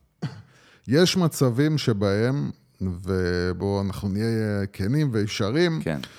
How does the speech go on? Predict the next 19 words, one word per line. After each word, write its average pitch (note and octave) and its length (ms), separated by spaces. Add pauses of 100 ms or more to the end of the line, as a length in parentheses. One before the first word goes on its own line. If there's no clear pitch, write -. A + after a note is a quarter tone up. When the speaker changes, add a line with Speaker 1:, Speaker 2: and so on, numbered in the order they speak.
(300)
Speaker 1:
יש E3+ 180
מצבים D#3+ 420
שבהם, D3 840 (100)
אה, G2+ 60 (420)
גם C3+ 260
הבן G#2+ 220
אדם A2+ 580
הכי E2 600
כישרוני C#3 360
שבעולם, C3 800
יכול G#2+ 320
להיות C#3 220
שהוא - 280 (100)
עשה C3+ 340
עכשיו B2+ 280
איזשהו G2 400
משהו, F#3 600 (440)
והדבר G#2+ 840
הזה E3 560